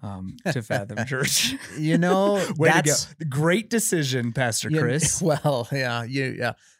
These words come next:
Speaker 2: Uh, you, you, you know, that's the
Speaker 1: <laughs>
Speaker 2: only thing that we did different. So
Speaker 1: <laughs>
Speaker 2: maybe
Speaker 1: Yeah.
Speaker 2: coffee is the key
Speaker 1: Coffee's
Speaker 2: to
Speaker 1: the
Speaker 2: connecting
Speaker 1: answer.
Speaker 2: with college students.
Speaker 1: Coffee is the answer.
Speaker 2: Coffee is the answer. It's not the Holy Spirit.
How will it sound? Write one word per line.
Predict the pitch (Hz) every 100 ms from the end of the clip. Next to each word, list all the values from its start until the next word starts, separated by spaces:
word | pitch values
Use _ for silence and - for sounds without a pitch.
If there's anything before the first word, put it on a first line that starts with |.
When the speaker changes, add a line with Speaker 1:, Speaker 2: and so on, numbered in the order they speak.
| _
Speaker 2:
Uh, | 147 135 135
you, | 135 -
you, | 160 151 -
you | 160
know, | 151 143
that's | 127 123 143 - 135
the | 139 -
Speaker 1:
<laughs> | 139
Speaker 2:
only | 139 151 151
thing | 147 - 127 127
that | 101
we | 123
did | 117 113
different. | 110 113 - 104 98
So | - 127 123
Speaker 1:
<laughs> | 127
Speaker 2:
maybe | 120 131 175 151 120 110 127 143
Speaker 1:
Yeah. | 151 151 143
Speaker 2:
coffee | - 135 139 - 143
is | 123 117
the | 123
key | - - 117 113
Speaker 1:
Coffee's | 113 110
Speaker 2:
to | 117 117
Speaker 1:
the | 135
Speaker 2:
connecting | 139 147 156
Speaker 1:
answer. | 117
Speaker 2:
with | 113 -
college | - 95 - -
students. | - - 87 -
Speaker 1:
Coffee | 139 - - 110
is | 110
the | 123 123
answer. | 120 117
Speaker 2:
Coffee | 120 123 - 123
is | 113 110
the | 113
answer. | 107 110 104 104
It's | 117
not | 135 131 131 147 190 - _ _ _ -
the |
Holy | 127 143 175
Spirit. | - - 90 90 92